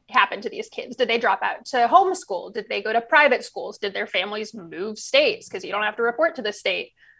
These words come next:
like, that your kid's enrolled in a school state, and private schools don't have to report their enrollment numbers to the state. So they get to choose some years. So it's still not clear where they went, but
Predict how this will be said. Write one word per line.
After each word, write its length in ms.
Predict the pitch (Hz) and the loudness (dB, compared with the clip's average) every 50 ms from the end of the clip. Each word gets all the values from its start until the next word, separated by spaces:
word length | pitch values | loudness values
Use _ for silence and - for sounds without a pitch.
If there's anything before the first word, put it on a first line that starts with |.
| _ - | _ -8
like, 300 | 170 175 190 - - _ _ _ - | -6 -6 -6 -8 -10 _ _ _ -18
that 240 | 214 196 208 180 - | -6 -4 -4 -2 -2
your 120 | 202 208 | -2 -4
kid's 240 | 208 - 226 202 208 | -2 -2 -2 -4 -4
enrolled 460 | 220 220 202 208 202 202 208 208 226 | -4 -4 -4 -2 -2 -2 -2 -4 -4
in 160 | - - 208 | -6 -4 -2
a 240 | 202 196 190 196 202 - _ _ _ _ | 0 0 0 0 -2 -6 _ _ _ _
school 240 | - - - - - | -20 -12 -8 -6 -2
state, 240 | - 320 302 233 - | 0 0 0 2 2
and 240 | - 202 196 202 | 0 -2 -2 2
private 320 | - 262 247 262 254 233 - | 4 6 6 6 6 2 0
schools 340 | - - 349 349 285 233 180 | 0 0 2 2 2 2 2
don't 240 | - 214 233 233 | 2 2 2 4
have 220 | - 254 247 240 - | 4 2 2 2 2
to 80 | - | 0
report 500 | 226 220 214 220 - 294 285 247 233 - - - | 0 0 -2 -2 0 2 2 2 2 0 -2 -8
their 300 | 214 - 202 196 185 185 | -6 -4 -2 -2 0 -2
enrollment 400 | 196 208 240 277 302 262 233 - | 0 2 4 4 4 4 2 0
numbers 420 | 202 185 185 170 - - - - - _ _ _ _ _ _ _ _ - | -2 -4 -4 -8 -12 -12 -14 -16 -20 _ _ _ _ _ _ _ _ -4
to 100 | 269 220 | -2 -2
the 120 | 190 220 | -2 -4
state. 380 | - - - 202 185 180 - - | -4 -4 -4 -4 -4 -4 -6 -6
So 240 | - 220 202 202 202 - | -4 -4 -4 -4 -2 0
they 160 | 185 208 214 | 0 2 2
get 140 | 233 233 226 | 0 0 -2
to 80 | - | -4
choose 420 | - - 339 349 285 220 202 202 - | -4 -2 0 0 0 -2 -4 -4 -6
some 200 | - 185 190 - | -6 -6 -6 -8
years. 380 | - 110 101 - - 262 - | -10 -10 -8 -8 -10 -10 -4
So 200 | - - - - | 2 4 4 4
it's 180 | 220 233 226 - | 4 2 0 4
still 220 | - 349 349 339 | 6 8 8 10
not 200 | 311 294 254 - - - _ | 10 8 6 6 2 -4 _
clear 340 | - - 277 247 220 185 175 | 0 4 4 4 4 2 -2
where 240 | 170 180 185 196 214 | -6 -4 -4 -4 -2
they 160 | 240 294 330 | 0 0 4
went, 360 | 320 339 339 339 - - 220 | 6 6 6 6 6 4 2
but 300 | - 226 220 214 190 - | 2 4 4 4 2 0